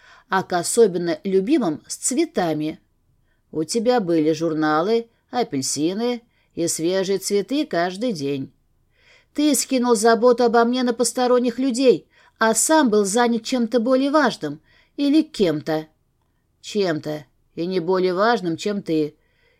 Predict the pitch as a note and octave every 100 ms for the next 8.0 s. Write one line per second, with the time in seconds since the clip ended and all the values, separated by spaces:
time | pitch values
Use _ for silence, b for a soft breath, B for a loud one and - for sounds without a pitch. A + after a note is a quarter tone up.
0 | - F#3 A3+ C4+ A3+ - F3 G3 G#3+ A3
1 | A3+ - F#3+ E3+ F3+ G#3+ A3+ A#3 G#3+ G#3
2 | G3+ F#3+ A#3+ C#4+ B3 G3+ - F3+ G3+ G3+
3 | - G3 G3+ F#3+ G3 F#3 G#3+ G#3+ A3+ A3+
4 | A#3+ D#3+ C3+ C3+ - _ _ _ b b
5 | b b b b D4+ D#4+ C#4+ A3 F#3+ F#3
6 | F#3+ - F3+ E3 D3+ D#3 D#3 - - _
7 | _ _ - C4+ - F3+ C#3+ C#3+ D3+